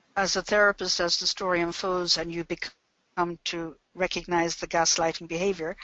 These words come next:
and your fi-, you know, the, the, your client won't r-, know it at the time, you actually will be getting a-, at that point an idea that you're dealing now with a, with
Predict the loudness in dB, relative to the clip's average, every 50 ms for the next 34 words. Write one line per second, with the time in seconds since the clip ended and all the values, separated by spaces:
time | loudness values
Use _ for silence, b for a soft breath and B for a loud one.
0 | B B B B B -8 -2 0 0 0 0 -2 -4 -4 -4 -4 -4 -4 -4 -4
1 | -2 0 0 2 2 0 -2 -6 -8 -6 -6 -4 -6 -6 -10 -12 _ -14 -12 -12
2 | -12 -4 0 2 2 2 2 -2 -6 -12 _ _ _ _ _ _ -12 -8 -6 -6
3 | -6 -6 -10 -14 -14 -16 -12 -8 -4 -4 -2 -2 -4 -4 -6 -8 -8 -6 -2 0
4 | 0 2 0 0 -4 -6 -10 B B B B B B B B B B B B B
5 | _ -2 0 2 4 6 6 4 4 0 -2 -2 -2 -2 -2 -2 -4 0 2 2
6 | 2 2 0 -2 -2 -4 -4 -2 -2 -2 0 0 0 0 0 0 _ -10 -12 -10
7 | -8 -8 -10 -8 -4 -4 -2 -2 -2 -2 -2 -2 -2 -2 -4 -6 -6 -6 -8 -6
8 | -6 -4 -4 -2 -2 -2 -4 -2 0 0 0 0 -2 -6 -8 -10 -12 -14 _ _
9 | -4 -2 -2 -2